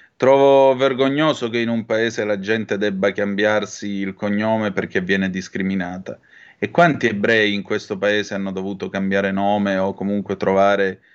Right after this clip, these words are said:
eh, una soluzione alternativa, dichiararsi figli illegittimi di cristiani e di ariani, eccetera, eccetera, proprio per non essere discriminati?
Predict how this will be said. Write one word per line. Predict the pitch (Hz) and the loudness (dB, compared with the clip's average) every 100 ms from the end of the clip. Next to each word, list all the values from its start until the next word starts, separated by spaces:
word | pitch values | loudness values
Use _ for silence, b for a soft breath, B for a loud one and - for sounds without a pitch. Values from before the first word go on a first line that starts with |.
| b b | b b
eh, | 98 101 | -8 -4
una | 101 104 101 | -4 -4 -6
soluzione | 117 107 101 120 117 | -4 -6 -4 -2 0
alternativa, | 110 113 104 104 95 104 117 107 104 101 | 0 -2 -2 -4 -6 -4 -2 2 2 2
dichiararsi | 98 95 101 104 107 104 - 107 104 101 b b b | -2 -2 0 2 0 -2 -8 -8 -6 -8 b b b
figli | - 113 113 | -6 -4 -2
illegittimi | 110 110 98 110 107 110 110 | 0 0 -2 -4 -4 -2 0
di | 104 | -2
cristiani | 98 110 - 110 117 120 113 113 | -2 -2 -2 -2 0 2 0 -2
e | 113 101 | -4 -2
di | 110 | -2
ariani, | 110 110 117 120 113 | -2 0 -2 -2 -4
eccetera, | 107 - 110 110 | -8 -8 -6 -6
eccetera, | 107 - 123 110 101 | -6 -4 -4 -4 -4
proprio | - 120 101 | -4 -6 -6
per | 98 98 | -6 -4
non | 98 101 | -4 -4
essere | 98 - 101 92 | -6 -6 -6 -6
discriminati? | 95 - 95 95 98 87 80 - | -8 -8 -4 -2 -2 -2 -6 -12